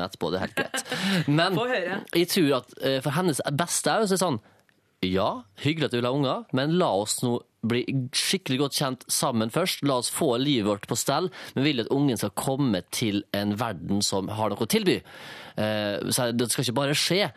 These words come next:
Speaker 1: Vi må, vi må rett og slett planlegge litt. Det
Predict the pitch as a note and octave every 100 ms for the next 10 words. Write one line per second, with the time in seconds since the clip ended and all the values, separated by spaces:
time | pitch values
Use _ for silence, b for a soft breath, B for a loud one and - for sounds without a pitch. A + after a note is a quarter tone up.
0 | - B2+ D3+ B2+ A#2 G#2+ C#3+ D3+ D#3 D#3
1 | D3 D3 - D3 D3 G2+ F#2 G2 - -
2 | A#2+